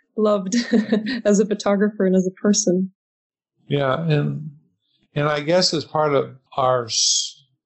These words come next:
Speaker 2: sho-, social construct that we've de-, developed it, uh, developed over the many millions of years, those, um,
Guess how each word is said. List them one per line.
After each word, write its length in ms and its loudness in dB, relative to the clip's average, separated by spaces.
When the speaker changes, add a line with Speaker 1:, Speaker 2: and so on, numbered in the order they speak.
Speaker 2:
sho-, 440 -2
social 640 0
construct 720 -2
that 400 -2
we've 320 0
de-, 220 2
developed 500 -2
it, 180 0
uh, 260 0
developed 540 -2
over 380 0
the 480 0
many 540 0
millions 560 2
of 160 0
years, 500 0
those, 760 -2
um, 500 -2